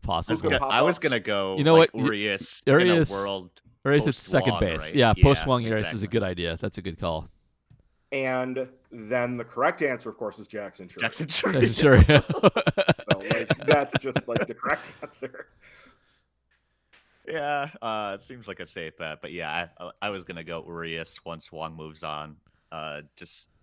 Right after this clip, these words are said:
Speaker 2: Urias at second base. I think he's, he's got a chance to get hot and at least get one. So I don't know. We'll see where that lies. Uh, but it, it'll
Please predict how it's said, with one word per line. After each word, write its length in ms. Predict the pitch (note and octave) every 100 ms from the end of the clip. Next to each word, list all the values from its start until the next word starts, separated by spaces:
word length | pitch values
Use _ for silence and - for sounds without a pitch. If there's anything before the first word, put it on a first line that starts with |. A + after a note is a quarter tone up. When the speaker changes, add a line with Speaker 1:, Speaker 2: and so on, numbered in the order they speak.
| _ _
Speaker 2:
Urias 340 | G2+ G2+ F#2+ -
at 120 | D#2+
second 280 | - E2 D2+
base. 280 | D#2 D2+ D2+
I 80 |
think 260 | D#2 F2 D2+ _ _ _ _
he's, 260 | A2 A#2+ -
he's 220 | A2+ G#2
got 140 | - E2
a 60 |
chance 280 | - E2+ D2
to 80 | D#2+
get 160 | D#2
hot 240 | - D#2 D#2
and 100 | D#2
at 140 | D2 C#2
least 240 | D#2 -
get 120 | - _
one. 280 | - -
So 380 | - - G1+ G1+ _ -
I 60 |
don't 140 | E2 A#1
know. 180 | - F2+
We'll 120 | G2 G2
see 140 | G2
where 120 | D2
that 140 | E2 - _
lies. 400 | A1+ - - - _ _ - - - -
Uh, 260 | F#2+ F2+ F2+
but 160 | C3+ C#3+
it, 160 | E3+ E3+ _ _
it'll 320 | G2+ A#2+ C3+